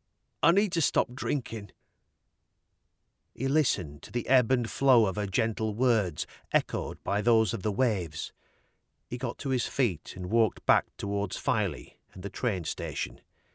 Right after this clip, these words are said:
He had a place to go to now. Behind him, from the pier's guts, the little girl, still holding her red balloon, stepped out.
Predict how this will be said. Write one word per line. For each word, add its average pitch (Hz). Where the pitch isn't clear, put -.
He 107
had 101
a 92
place 101
to 92
go 113
to 69
now. 62
Behind 151
him, 71
from 131
the 131
pier's 139
guts, -
the 139
little 139
girl, 107
still 156
holding 139
her 131
red 123
balloon, 123
stepped -
out. 101